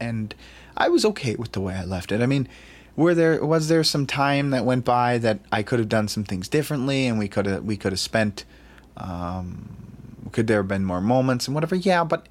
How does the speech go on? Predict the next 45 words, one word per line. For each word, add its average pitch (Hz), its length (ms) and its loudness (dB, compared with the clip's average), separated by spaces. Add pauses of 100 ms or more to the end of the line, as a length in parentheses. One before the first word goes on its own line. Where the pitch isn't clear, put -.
(380)
for - 160 0
a 131 60 2
lot 196 340 -2
of 202 60 0
my 156 160 2
early 147 340 2
adulthood 135 640 2
and 127 140 2
my 107 160 -2
childhood, 131 580 0 (240)
I 160 120 2
spent 180 340 2
it - 160 -2
with 113 160 -6
my 101 140 2
grandparents. 98 500 -4
I 135 60 4
really 170 320 4
did. 156 240 2
I 107 80 2
mean, 135 180 2 (400)
I 170 140 2
spent 175 300 2
more 170 180 2
time 165 240 2
with 160 160 0
my 139 100 2
grandparents 139 580 0
probably 139 300 2
than 139 80 0
I 131 80 4
did 131 160 0
with 131 160 -2
my 120 140 2
parents, 135 540 -4
you 123 120 2
know, 117 240 2 (440)
and 135 380 0
especially 165 440 2
when 143 100 4
I 127 80 4
was 107 100 0
a 113 60 2
little 160 220 4
kid. - 260 -8